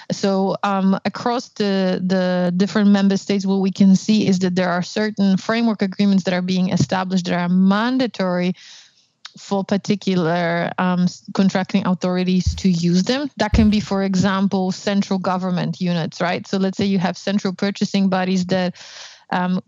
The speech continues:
conduct framework agreements to which, uh, specific users group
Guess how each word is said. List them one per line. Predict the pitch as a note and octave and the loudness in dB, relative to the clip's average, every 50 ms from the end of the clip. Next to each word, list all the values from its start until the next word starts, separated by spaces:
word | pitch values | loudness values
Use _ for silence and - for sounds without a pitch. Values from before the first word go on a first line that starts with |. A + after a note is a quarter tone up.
| A3 - _ _ - | -12 -20 _ _ -2
conduct | - G#3+ G3+ G3+ G3 G#3 G3+ G#3 - - - | 0 2 2 2 2 0 0 -4 -6 -10 -16
framework | - - - G#3+ G#3 G3+ G3+ F#3+ F#3+ - | -12 -6 -4 -2 0 2 2 0 0 -2
agreements | F#3+ F3+ - G#3 G#3+ G#3 G#3 G#3 G3+ G3+ G3 - - | -4 -4 -2 0 2 2 4 4 4 4 2 0 -2
to | - - - G3+ G3 G3 | -8 -2 0 2 2 4
which, | F#3+ F#3+ G3 F#3+ F3+ - _ - - - - - | 4 2 2 0 -2 -4 _ -16 -14 -12 -10 -6
uh, | - G3 F#3 F#3 F#3 F3+ F3+ F3+ F3+ F3+ | -4 -2 -2 0 0 0 0 0 0 2
specific | F#3 - - - G3+ - - G#3 G3+ - G3+ G3 F3+ - - - | 2 0 2 0 -2 -2 -2 -2 -2 0 -2 -2 -4 -6 -8 -2
users | - F#3 G3 G3+ G#3 G#3+ G3+ F#3+ G3 G3 F#3+ - | 2 4 4 6 6 4 4 2 2 2 0 0
group | - F#3 - - F#3+ A3 A#3+ C4 - | -2 -4 -2 0 0 0 0 -2 -4